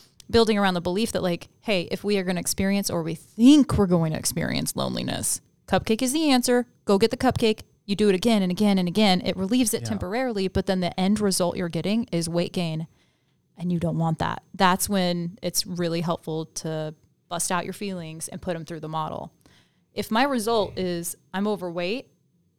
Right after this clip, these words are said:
Speaker 1: and in my action line, like, in my behaviors, I'm overeating sugar, you really wanna ask yourself, like,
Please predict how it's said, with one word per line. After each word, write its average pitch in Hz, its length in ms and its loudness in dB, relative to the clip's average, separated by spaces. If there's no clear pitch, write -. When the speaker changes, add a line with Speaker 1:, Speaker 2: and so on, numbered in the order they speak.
Speaker 1:
and 202 140 -6
in 202 80 -4
my 180 160 -4
action 214 520 -6
line, 269 400 0
like, 170 300 -4
in 226 100 0
my 214 120 4
behaviors, 202 520 0
I'm 180 220 -2
overeating 185 560 0
sugar, 202 540 -6
you 196 100 -6
really 208 140 4
wanna 202 160 2
ask - 240 0
yourself, 175 300 -2
like, 160 160 -6